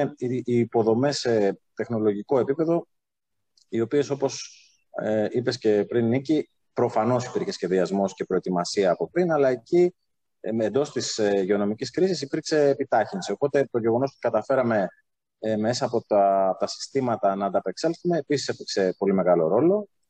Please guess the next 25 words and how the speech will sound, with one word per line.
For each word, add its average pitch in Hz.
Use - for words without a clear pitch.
Ε, 139
και 151
θα 156
έλεγα 165
ένα-δυο 147
ακόμα 135
λόγους. 170
Το 160
ένα 156
είναι 139
η 135
διαθεσιμότητα 123
των 98
προϊόντων. 120
Υπήρχαν 107
διαθέσιμα 92
προϊόντα 92
εκείνη 87
την -
περίοδο, 87
άρα 90
μπορούσες -
να -
τα -
παραδώσεις. -